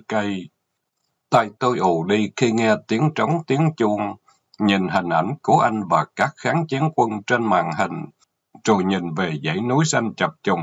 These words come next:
phía biển Santa Cruz, mà tôi cứ ngỡ như nghe tiếng kèn, tiếng pháo của những ngày hành quân trong núi, trong rừng. Trương Ngọc Ni thì dù chỉ gặp mặt đôi lần, nhưng đã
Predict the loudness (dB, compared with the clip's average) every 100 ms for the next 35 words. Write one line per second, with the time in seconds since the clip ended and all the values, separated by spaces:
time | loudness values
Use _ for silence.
0 | 0 0 2 0 -4 -2 -2 -2 0 0
1 | 0 0 0 2 0 -6 _ _ _ _
2 | 2 4 4 0 -2 -2 0 2 2 0
3 | -2 0 0 0 -2 -2 0 -2 -2 -2
4 | -4 -4 -6 -4 -2 0 2 0 -2 -4
5 | -2 -2 -2 -2 -2 0 -2 -2 -4 -2
6 | -2 -4 -4 -2 0 0 0 0 -2 -2
7 | -4 -4 -4 -8 -12 -18 _ _ _ _
8 | _ _ _ 0 0 2 0 0 -4 -2
9 | -4 -8 _ _ _ -2 0 2 0 -2
10 | -4 -4 -2 -4 -2 -4 -4 -4 -2 -2
11 | 0 -2 -2 -6 -12 _ _ _ _ -2
12 | -2 -2 -2